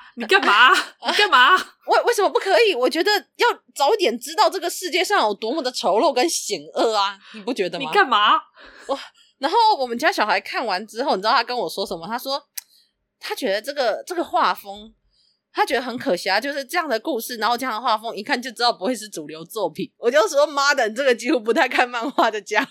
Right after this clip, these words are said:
Speaker 2: 伙，你有脸这样讲。”
Speaker 1: 这个，但是这部他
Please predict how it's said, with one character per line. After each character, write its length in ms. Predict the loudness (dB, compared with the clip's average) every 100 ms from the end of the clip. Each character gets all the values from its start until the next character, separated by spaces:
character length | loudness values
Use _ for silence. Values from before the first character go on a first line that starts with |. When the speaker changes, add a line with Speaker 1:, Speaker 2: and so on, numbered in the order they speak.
| _
Speaker 2:
伙， 160 | -4
你 120 | -4 -2
有 140 | 0
脸 220 | 2 2
这 80 | 2
样 180 | -2 -2
讲。” 200 | -6 -6 -8 _ _ _ _ _ _ _ _ -18 -18 _ _ _
Speaker 1:
这 180 | -12 0
个， 340 | 2 2 -2 -8 -12 -12 -14 -4
但 160 | -2 0
是 140 | -2
这 180 | -2 -6
部 420 | -6 -6 -6 -8 _ _
他 560 | -4 2 2 4 2 0